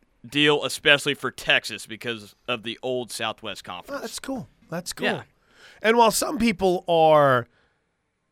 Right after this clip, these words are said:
Speaker 2: trying to do what they can to beat down the addition of Oklahoma and Texas, which is fine.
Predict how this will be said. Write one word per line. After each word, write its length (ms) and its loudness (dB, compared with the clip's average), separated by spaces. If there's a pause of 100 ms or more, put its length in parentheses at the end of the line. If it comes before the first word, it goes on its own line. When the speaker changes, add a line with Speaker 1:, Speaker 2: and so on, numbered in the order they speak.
(220)
Speaker 2:
trying 280 6
to 60 2
do 140 6
what 140 2
they 120 2
can 480 0
to 360 0 (1040)
beat 260 0
down 380 2
the 280 0
addition 540 -2
of 100 -6
Oklahoma 440 -2
and 100 -8
Texas, 500 -8
which 200 -12
is 120 -14
fine. 340 -20